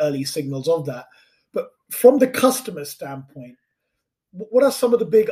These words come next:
unlocks there? 'Cause I know there's things like additional benefits, gated access to X, Y, and Z, wh-, which, which sounds cool, but still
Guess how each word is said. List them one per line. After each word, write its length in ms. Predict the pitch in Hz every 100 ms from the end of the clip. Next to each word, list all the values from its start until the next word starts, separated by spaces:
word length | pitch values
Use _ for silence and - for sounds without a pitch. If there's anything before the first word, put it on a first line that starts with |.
| 190
unlocks 460 | 190 180 151 -
there? 360 | - 165 139 123
'Cause 120 | 131
I 80 | 175
know 140 | 202 196
there's 200 | 170 -
things 200 | 160 143
like 180 | 147 - _ _ _ _ _ -
additional 460 | 147 175 - 156
benefits, 680 | 143 - 160 - 160 151 151
gated 380 | - 156 151 151
access 420 | 147 156 - 156
to 140 | - 156
X, 240 | 151 -
Y, 200 | 151 143
and 160 | 139 139
Z, 260 | 151 151 143
wh-, 120 | 175
which, 220 | - - _ _ _
which 180 | 240 220
sounds 360 | - 277 240 180
cool, 280 | - 233
but 220 | 180 175 -
still 400 | - - 202 185